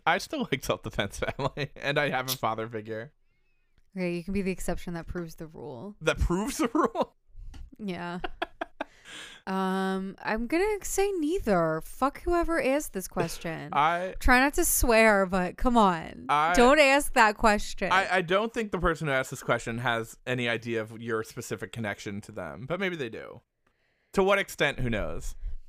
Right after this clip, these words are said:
Speaker 1: I, I think, though, I find myself listening to End of a Year more than I do Self-Defense Family, though.
Speaker 2: Okay, Self-Defense is actually really good. I just can't listen to them on principle.
Speaker 1: Yeah, yeah. Uh, did you watch the Mayor Pete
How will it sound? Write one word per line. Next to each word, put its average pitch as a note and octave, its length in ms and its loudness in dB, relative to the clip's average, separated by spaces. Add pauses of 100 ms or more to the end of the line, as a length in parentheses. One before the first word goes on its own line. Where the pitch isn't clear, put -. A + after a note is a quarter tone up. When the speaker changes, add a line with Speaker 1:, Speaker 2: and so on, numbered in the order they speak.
(540)
Speaker 1:
I, D3 440 2
I D#3+ 120 2
think, G3+ 260 -2
though, G#3 160 2
I G3+ 80 0
find F#3 260 0
myself F#3+ 320 -2
listening D#3+ 380 -2
to D3 100 -2
End D3+ 140 -2
of D3 60 -6
a C3+ 40 -2
Year C3 240 0
more A#2+ 220 -2
than A2+ 100 -4
I G#2+ 60 -6
do A2 160 -6
Self-Defense G#2 480 -12
Family, A1+ 320 -16 (120)
though. - 480 -16
Speaker 2:
Okay, F#3+ 180 -2
Self-Defense G#3 520 -4
is F#3+ 200 -14
actually - 400 -12
really E2 180 -14
good. - 200 -14
I B2+ 100 -12
just F#3+ 180 -18
can't G3+ 220 -16
listen G#3+ 220 -16
to G#3 60 -14
them A3+ 200 -16
on A#3 120 -14
principle. A#3 500 -16
Speaker 1:
Yeah, G#2 280 -6 (340)
yeah. G2 200 -12 (1300)
Uh, F3 320 2
did D#3+ 180 -4
you D#3+ 80 0
watch D#3+ 360 0
the G3 80 0
Mayor F3 280 0
Pete - 460 -10